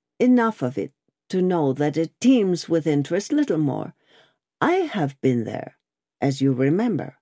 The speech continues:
said Darnay with a smile, though reddening a little angrily,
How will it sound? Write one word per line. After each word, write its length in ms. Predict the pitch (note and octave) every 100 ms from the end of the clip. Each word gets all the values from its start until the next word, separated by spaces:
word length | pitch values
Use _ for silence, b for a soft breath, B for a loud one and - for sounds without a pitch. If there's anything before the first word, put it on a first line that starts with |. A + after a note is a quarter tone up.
| _ _ _
said 320 | - E3 C#3+
Darnay 480 | C#3 C3 C3+ B2+ G#2
with 240 | A#2 A#2+
a 80 | B2+
smile, 540 | C3 D#3+ C#3 A2 E2+ B2
though 200 | D#3 F3
reddening 640 | D3 D#3+ C3+ B2 A2 A#2+
a 120 | C#3
little 380 | A#2+ C#3 C3+ B2 -
angrily, 640 | C3+ C3 A2 F#2+ G#2 C3+